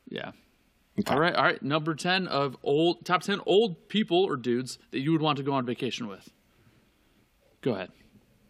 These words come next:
Speaker 2: Okay. My number ten,
Speaker 1: Yeah.
Speaker 2: at a ripe ninety-five years old, is Bob Barker, beloved
Speaker 1: <laughs> Oh.
Speaker 2: former, uh, host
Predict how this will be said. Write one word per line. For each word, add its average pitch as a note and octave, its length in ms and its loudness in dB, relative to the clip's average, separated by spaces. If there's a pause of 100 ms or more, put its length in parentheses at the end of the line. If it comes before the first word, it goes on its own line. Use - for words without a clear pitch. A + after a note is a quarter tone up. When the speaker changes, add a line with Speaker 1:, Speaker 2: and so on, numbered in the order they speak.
(180)
Speaker 2:
Okay. A#2 260 4 (460)
My A2+ 80 8
number A2+ 220 8
ten, B2 280 6
Speaker 1:
Yeah. F2+ 120 0 (500)
Speaker 2:
at A2+ 240 8 (520)
a G#2+ 160 8
ripe A2 520 6 (640)
ninety-five G2+ 880 6
years F#2+ 320 4
old, B2+ 380 4 (440)
is G#2 380 6
Bob A2 540 4
Barker, G2 600 2 (480)
beloved A2+ 580 4
Speaker 1:
<laughs> - 40 2
Oh. G#3+ 100 8
Speaker 2:
former, A#2 680 6 (180)
uh, G2+ 220 6
host - 600 4